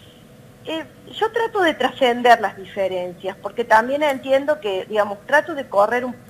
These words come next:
el ego, ¿no? Yo tra-, he trabajado mucho, eh, los últimos años sobre qué implica el ego y qué implica el ser.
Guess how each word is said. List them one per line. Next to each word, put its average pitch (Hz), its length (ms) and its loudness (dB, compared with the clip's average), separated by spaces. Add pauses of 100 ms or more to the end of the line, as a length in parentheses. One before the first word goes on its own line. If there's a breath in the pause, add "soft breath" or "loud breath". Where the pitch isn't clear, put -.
(220)
el 202 160 -6
ego, 180 300 0
¿no? 196 260 -6
Yo 247 160 -12 (180)
tra-, 233 160 0
he 277 80 -4
trabajado 277 420 2
mucho, 240 600 -4 (100)
eh, 180 320 -6 (340 loud breath)
los 196 120 -4
últimos 226 400 -4
años 180 340 0 (240)
sobre 185 300 -2
qué 254 120 -10
implica 240 360 0
el 185 80 0
ego 226 220 4
y 240 60 -4
qué 226 100 -6
implica 185 300 -4
el 170 140 -8
ser. 156 220 0